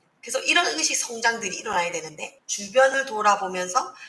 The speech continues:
부모님에게 조언을 구하고 또는 뭐 책에서라든지 이렇게 조언을 구하다 보면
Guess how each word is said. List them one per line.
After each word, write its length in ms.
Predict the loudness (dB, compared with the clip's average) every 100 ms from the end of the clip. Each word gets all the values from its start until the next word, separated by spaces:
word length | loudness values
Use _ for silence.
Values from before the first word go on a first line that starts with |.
| _
부모님에게 680 | -10 -6 -4 -4 -6 -6 -4
조언을 440 | -4 -4 -4 -4
구하고 440 | 0 0 0 -8 -8
또는 260 | -6 -4
뭐 180 | -2 0
책에서라든지 960 | 4 6 8 6 6 4 4 0 -2 -6
이렇게 380 | -2 0 0 -2
조언을 400 | 0 -2 -2 -2
구하다 460 | 4 8 6 4
보면 320 | -6 4 4